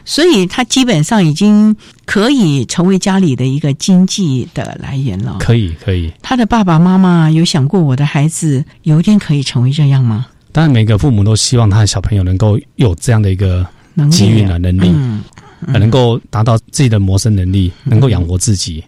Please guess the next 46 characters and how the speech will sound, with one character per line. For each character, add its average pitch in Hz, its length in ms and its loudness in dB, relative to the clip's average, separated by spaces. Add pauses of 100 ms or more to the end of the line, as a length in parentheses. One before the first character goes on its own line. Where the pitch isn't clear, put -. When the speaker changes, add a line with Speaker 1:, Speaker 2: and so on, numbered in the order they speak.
(120)
Speaker 1:
嗯。 151 80 -6
Speaker 2:
这 143 100 2
是 131 140 0
基 123 180 -2
本 120 100 -2
的 90 120 -4
一 92 40 -6
个 92 60 -4
要 90 180 -4
求。 87 320 -8 (240)
Speaker 1:
嗯。 139 220 0
Speaker 2:
啊， 127 60 2
当 131 120 2
然 117 140 2
如 101 100 0
果 107 140 0
能 104 140 0
够 110 180 0
在， 107 380 0 (240)
呃， 92 100 -2
往 87 100 -2
上 107 160 0
发 107 160 0
展， 98 140 -2
那 90 140 0
是 - 120 -6
更 90 200 -2
好。 - 200 -8 (360)
Speaker 1:
所 - 180 0
以 165 160 2
啊， 139 320 -2 (360)
主 180 80 -2
任 208 180 2
您 170 220 2
特 226 140 -2
别 156 180 0
提 143 180 -4
到 165 240 0
了 123 240 -4 (140)
他 190 140 -2
的 170 80 2
工 175 180 2
作 175 100 -2
的 139 120 -4
态 151 240 -4
度， 131 260 -6